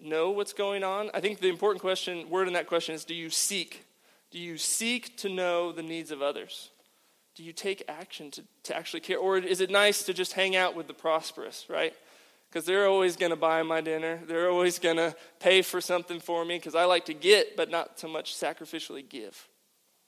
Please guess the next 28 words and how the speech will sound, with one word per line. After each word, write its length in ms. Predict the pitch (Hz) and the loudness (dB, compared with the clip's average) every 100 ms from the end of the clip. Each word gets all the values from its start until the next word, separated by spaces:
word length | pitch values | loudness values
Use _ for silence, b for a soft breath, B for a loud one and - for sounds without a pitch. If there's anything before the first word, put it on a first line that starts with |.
| _ _ - | _ _ -12
I 40 | |
think 200 | 175 180 | -6 0
that's 220 | 180 185 180 | 2 2 0
important 360 | 160 190 160 | -6 -6 -6
for 180 | - 165 | -8 -4
us 200 | 170 - | -4 -4
to 120 | - | -8
analyze 460 | 160 160 156 156 151 | -6 -6 -4 -6 -8
in 80 | 147 | -10
response 540 | 151 - 151 151 - | -12 -8 -8 -8 -10
to 120 | - | -12
these 380 | 147 143 151 - B B B | -12 -12 -12 -14 B B B
sins 600 | - - 208 247 226 165 | 0 2 4 4 4 2
that 260 | 170 165 - | 2 2 2
Israel 640 | 175 202 190 170 160 160 | 2 0 0 -2 2 2
is 160 | 151 156 | 0 -4
being 260 | 165 165 151 | -8 -8 -8
accused 460 | 143 - 160 - | -10 -12 -12 -12
of. 320 | - 160 - _ _ _ _ _ _ _ - _ | -12 -12 -16 _ _ _ _ _ _ _ -20 _
But 120 | 190 | 4
not 180 | 196 220 | 6 6
only 260 | 226 226 208 | 6 8 6
is 180 | 185 | 6
there 320 | 190 185 175 175 B | 4 4 4 0 B
social 560 | - - 208 214 214 208 | 0 6 6 6 4 2
and 120 | 175 | 0
political 500 | 180 185 185 185 175 | -2 0 0 -2 -2
injustice 880 | 156 156 160 160 - - 143 - | -4 -6 -2 0 -2 -8 -6 -6